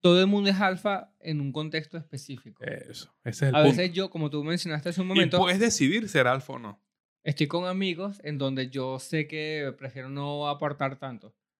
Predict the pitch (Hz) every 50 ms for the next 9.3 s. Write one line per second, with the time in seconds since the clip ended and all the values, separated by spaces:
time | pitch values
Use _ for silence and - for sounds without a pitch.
0 | _ _ _ _ _ _ - 113 107 98 92 151 147 147 143 139 135 139 135 -
1 | - 175 156 - 156 147 156 170 170 - 185 180 170 185 180 - 196 - 165 170
2 | 160 151 139 135 135 131 127 120 - - 143 131 - 156 156 156 156 _ - -
3 | - 147 139 135 135 135 139 160 160 165 170 170 170 160 - 180 165 156 - 165
4 | 160 156 143 135 131 135 135 - 143 123 123 123 117 110 110 107 98 - - _
5 | _ _ _ _ _ _ _ - - 123 - - - 147 139 143 139 147 151 151
6 | 147 143 - 156 151 156 151 - 131 135 139 139 143 156 143 135 147 160 156 147
7 | 147 160 160 156 151 - 143 143 - 160 165 156 156 147 143 147 160 156 - 165
8 | 156 143 151 147 156 160 156 151 147 147 156 165 165 160 160 151 147 143 139 139
9 | 139 135 131 127 123